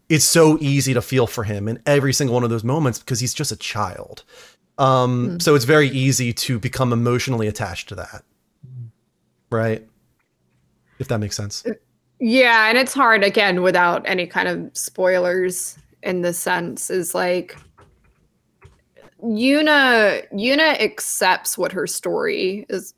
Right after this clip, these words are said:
Speaker 2: you know, might look like towards the beginning, whereas Vivi really spends the entire game analyzing his life.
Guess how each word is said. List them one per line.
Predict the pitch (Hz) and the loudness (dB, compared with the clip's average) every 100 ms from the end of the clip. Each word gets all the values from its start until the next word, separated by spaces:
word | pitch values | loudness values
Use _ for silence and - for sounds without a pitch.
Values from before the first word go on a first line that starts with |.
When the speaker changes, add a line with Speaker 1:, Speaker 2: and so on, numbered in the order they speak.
| - | -6
Speaker 2:
you | 202 185 | -4 -2
know, | 175 | -4
might | 175 - | -4 -4
look | 180 170 | -6 -6
like | 180 175 - | -8 -8 -8
towards | 185 180 - | -10 -8 -8
the | 175 | -8
beginning, | 180 175 185 180 175 175 175 _ _ _ - | -8 -6 -6 -6 -8 -10 -14 _ _ _ -4
whereas | 220 196 | -2 0
Vivi | 208 262 277 285 | 0 -2 0 0
really | 240 214 208 | 0 2 0
spends | 196 - 185 185 180 180 - | -4 -2 -2 -2 -4 -6 -6
the | 180 | -6
entire | 175 170 - 220 233 240 | -4 -8 -6 -2 -2 -4
game | 226 180 175 175 175 170 180 - _ _ _ _ _ _ _ - | -6 -8 -6 -6 -8 -10 -12 -16 _ _ _ _ _ _ _ -6
analyzing | 190 190 185 175 180 170 | -2 0 0 0 -4 -6
his | 175 156 - | -6 -6 -6
life. | 147 156 - 185 - - | -6 -6 -8 -16 -20 -20